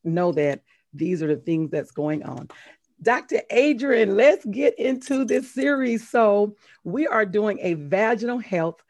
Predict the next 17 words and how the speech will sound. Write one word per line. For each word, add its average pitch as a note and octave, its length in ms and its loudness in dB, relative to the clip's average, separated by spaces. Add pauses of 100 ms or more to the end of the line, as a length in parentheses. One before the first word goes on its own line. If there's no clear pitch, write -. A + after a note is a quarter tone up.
(260)
and D#3+ 180 -4
sex G3+ 420 -2
series, - 540 -12 (300)
which F3+ 500 0
is E3+ 240 -4
what, F3 560 -2 (420)
um, E3 480 -2
a D#3+ 80 2
lot F3 280 2
of F#3 100 -4
our E3 240 0
women, D#3 640 -4
our D#3 100 -2
demographics G3 680 -4
is - 80 -18
probably E3+ 560 -6
from D3+ 540 -6